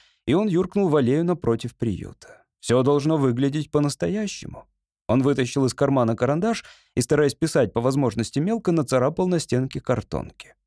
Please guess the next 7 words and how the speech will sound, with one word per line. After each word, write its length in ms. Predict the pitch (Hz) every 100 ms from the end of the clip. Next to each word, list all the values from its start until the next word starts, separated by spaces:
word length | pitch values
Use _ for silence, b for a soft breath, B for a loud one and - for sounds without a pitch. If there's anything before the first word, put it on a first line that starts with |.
| _
"Умоляю, 800 | 123 139 127 110 107 175 180 - b b
позаботьтесь 800 | - 131 131 104 165 - 160 -
о 40 | 131
моей 300 | 123 113 120
дорогой 380 | 113 110 104
малютке. 560 | 104 104 - - - -
Я 320 | 95 110 131